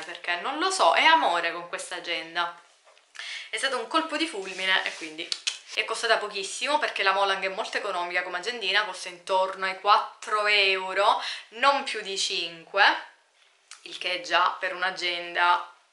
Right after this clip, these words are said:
cioè, vogliamo mettere. Poi completa come questa, che può essere utilizzata anche come, mm, diario scolastico,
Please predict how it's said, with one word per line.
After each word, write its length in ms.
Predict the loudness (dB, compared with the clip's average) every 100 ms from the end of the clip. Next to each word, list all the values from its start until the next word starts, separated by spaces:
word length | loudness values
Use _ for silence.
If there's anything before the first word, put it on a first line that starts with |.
| _ _ -18
cioè, 100 | -16 -16
vogliamo 360 | -12 -6 -2 4
mettere. 680 | 4 4 2 6 8 6 0 -8 -8 4
Poi 180 | 4
completa 680 | 4 -2 0 4 6 8 6
come 260 | 2 -2 0
questa, 640 | 2 0 -2 2 6 6 2 -10 0
che 220 | 0 2
può 120 | 0
essere 340 | 0 0 0 -2
utilizzata 960 | -4 -4 2 8 8 8 8 10 10
anche 340 | 6 2 -4 -2
come, 460 | 4 6 6 4
mm, 200 | -4 -14 -4
diario 420 | 4 6 6 2
scolastico, 1080 | -2 0 2 4 2 -4 -6 -2 0 0